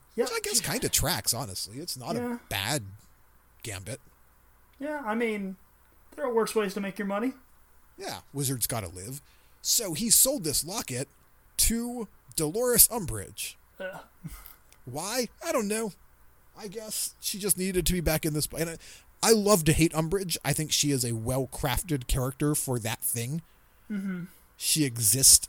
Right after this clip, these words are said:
Speaker 2: to be loathed, and it works well.
Speaker 1: It does work well. She is just the worst.
Speaker 2: <laughs> So now we know she has a Horcrux.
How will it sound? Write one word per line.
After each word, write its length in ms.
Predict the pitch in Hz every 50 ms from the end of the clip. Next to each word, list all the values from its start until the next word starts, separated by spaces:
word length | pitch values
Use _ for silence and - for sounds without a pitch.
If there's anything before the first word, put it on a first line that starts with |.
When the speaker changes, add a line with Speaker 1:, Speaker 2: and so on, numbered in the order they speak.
| -
Speaker 2:
to 140 | - - 156 127
be 140 | 139 131
loathed, 520 | 120 113 120 131 143 165 180 196 185 147 -
and 120 | 113 107 107
it 100 | - 110
works 300 | 131 127 120 - - 113
well. 420 | 110 123 135 160 175 196 196 170 - - - -
Speaker 1:
It 240 | 247 233 208 180
does 240 | 214 226 240 254 240
work 260 | 240 240 240 240 240 240
well. 280 | 226 208 175 170 160 - -
She 120 | 190 190
is 360 | - - 226 233 214 196 -
just 320 | - - - 220 208 - 208 214 226 190 175
the 140 | 175 202 196
worst. 520 | 185 190 185 202 214 190 - - - - - - - - -
Speaker 2:
<laughs> 60 | - 127 - - 147 131 - - - 294 - - - 359 - - - - 349 - - - 294 - - - - - - - - -
So 160 | - 170 156
now 200 | 160 180 208 226
we 160 | 208 202 208
know 220 | 180 160 160 156 147
she 320 | 143 - - - 214 220 185
has 680 | - 180 165 143 131 135 143 131 127 123 127 143 143 - - - - - - _ _ - _ - _ _ _ _ - - - - - - - - - - - - -
a 80 | 139 143
Horcrux. 760 | - 156 156 120 - - - - - - - - - -